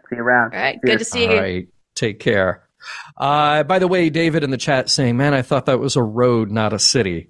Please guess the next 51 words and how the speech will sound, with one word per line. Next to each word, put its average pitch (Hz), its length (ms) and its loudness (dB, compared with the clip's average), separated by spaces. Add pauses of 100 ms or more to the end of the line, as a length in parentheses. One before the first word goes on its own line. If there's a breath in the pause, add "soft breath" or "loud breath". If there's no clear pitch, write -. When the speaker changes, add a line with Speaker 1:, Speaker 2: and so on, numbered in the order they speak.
(140)
Speaker 3:
Zizix. 131 640 0 (440 loud breath)
Look, 170 260 0 (140)
I, 170 240 0
I'm 208 180 0
going 226 280 0
with 165 180 -2
Speaker 2:
<laughs> - 120 2
Speaker 3:
Zizix 165 400 -2
as 147 220 0
the, 143 160 -2 (100)
it, 170 140 0
it 175 120 0
is 262 140 -2
a 247 60 2
road. 123 540 -2 (420 soft breath)
Speaker 2:
It, 226 120 -4
Speaker 3:
But 151 80 2
if 143 120 -2
I'm 156 100 0
not - 80 2
Speaker 2:
yes. 190 280 -2
Speaker 3:
mistaken, 185 500 2
if 131 140 -2
I, 143 60 2
if 135 140 0
I 139 100 2
learn 156 340 0
my 170 160 0
Zizix 143 560 0
history 135 400 0
correctly, 117 560 -2
it 117 80 0
is 127 160 2
an 113 200 0 (120)
area. 123 680 -2 (220)
It, 123 300 2
it, 139 220 -2
even 175 260 0
a, 151 120 -2 (280 loud breath)
definitely 196 340 2
not 156 220 0
a 117 40 -6
city. 147 540 0 (540)
But, 139 240 -2
but 170 160 -4
come 190 120 -4
on, 240 120 -2
Speaker 2:
No. 214 380 0
Speaker 3:
it's, - 220 -2
it's 185 220 2
Zizix. - 500 -2